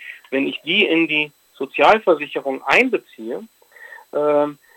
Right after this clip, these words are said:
könnte ich, äh, ja, wir schätzen etwa einen halben Beitragssatzpunkt, äh, äh, damit erlösen. Das würde uns schon über viele Jahre wieder den Beitragssatz stabilisieren.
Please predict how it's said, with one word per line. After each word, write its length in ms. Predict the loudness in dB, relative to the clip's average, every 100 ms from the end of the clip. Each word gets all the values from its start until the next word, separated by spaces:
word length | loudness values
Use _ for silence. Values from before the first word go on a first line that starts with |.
| _ _
könnte 340 | 0 0 0 -4
ich, 180 | -6 -6
äh, 300 | -2 -2 -2
ja, 540 | -6 -16 -10 -10 -10 -16
wir 360 | -14 -12 -8
schätzen 360 | -4 -4 -4 -8
etwa 440 | -4 0 0 0
einen 440 | -4 -8 -10 -10 0
halben 260 | 0 2
Beitragssatzpunkt, 1080 | 2 2 0 -4 -6 -8 -8 -6 -6 -8 -8
äh, 40 |
äh, 460 | -6 -6 -4 -6 -6 _ -20 _
damit 260 | -6 -4 -2
erlösen. 540 | -2 0 0 0 -2
Das 140 | -6 -6 -4
würde 300 | 2 4 2
uns 200 | -2 -4
schon 160 | -6
über 140 | -4 -6
viele 300 | -6 -4 0
Jahre 420 | 2 4 4 0
wieder 260 | 0 -2 -2
den 140 | -4
Beitragssatz 520 | -4 -2 -6 -10 -10
stabilisieren. 720 | -8 -10 -10 -14 -12 -12 -14